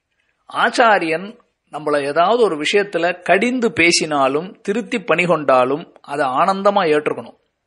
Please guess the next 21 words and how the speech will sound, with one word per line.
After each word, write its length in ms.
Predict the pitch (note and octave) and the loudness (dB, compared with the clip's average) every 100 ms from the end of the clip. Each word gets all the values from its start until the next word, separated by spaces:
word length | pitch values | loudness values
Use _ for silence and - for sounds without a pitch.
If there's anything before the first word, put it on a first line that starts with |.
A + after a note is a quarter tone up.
| _ _ _ _ _ _ _ | _ _ _ _ _ _ _
அவரிடத்துல 680 | - D#3 E3+ G3 G3+ G#3+ D3 - | -2 2 2 2 0 0 0 2
துவேஷப்படக்கூடாது. 920 | F3+ G3+ G#3 D3 D3 D#3+ C#3+ A2 - | 2 2 0 2 0 2 0 0 -6
அதுதான் 480 | C3 D3+ E3 G#3+ A#3 | -4 0 4 4 2
உயர்ந்த 380 | D#3 F3 F#3 | 0 0 -2
சிஷ்ய 460 | F3+ - F3+ - A3+ | -4 -2 0 4 4
லட்சணம். 480 | D3 - D#3 B2+ - _ _ _ _ _ _ _ _ | 2 -2 -6 -8 -14 _ _ _ _ _ _ _ _
ஆச்சாரிய 520 | F3+ A3+ C4+ B3+ A3+ | -2 0 4 4 4
லட்சணம், 680 | G3 F3+ G3+ G#3 A#3 - _ _ _ _ _ _ - | 4 0 0 -2 -6 -14 _ _ _ _ _ _ -8
தன்னுடைய 320 | D3+ D3 C#3+ - | -2 2 2 0
சிஷ்யன் 640 | A3 - - B3+ C4+ - _ _ _ _ _ _ _ _ | 0 2 2 2 -2 -10 _ _ _ _ _ _ _ _
தவறு 320 | F#3 G#3 G#3+ - | 0 2 2 2
செய்கிறான்னா 680 | G3+ G3+ G3+ F#3 F3+ G#3 B3+ | 2 4 4 4 4 2 0
அவனை 460 | - D#3 F3 G#3 G#3 | 2 2 2 0 -4
திருத்தி 440 | A3+ A#3 A#3+ A3 | -2 -2 -4 -2
பணி 240 | E3+ E3 | 2 2
கொள்ளணும். 520 | D3+ C#3 B2+ B2 C#3 - - | 4 4 4 0 -2 -10 -12
அப்ப 160 | C#3+ | -6
ராமானுஜர் 800 | C#3 E3 G3+ G3+ F#3+ F#3 A3+ A#3 | 0 2 4 2 2 2 0 0
ஆச்சாரிய 640 | - D#3 G#3+ F#3 F3 D#3+ | -4 0 4 4 4 0
லட்சணத்தோட 600 | D#3 F3+ E3+ - E3+ F#3+ | -2 -2 -2 0 2 2
இருந்தார். 500 | D#3+ D3 B2 - _ | 0 -2 -6 -10 _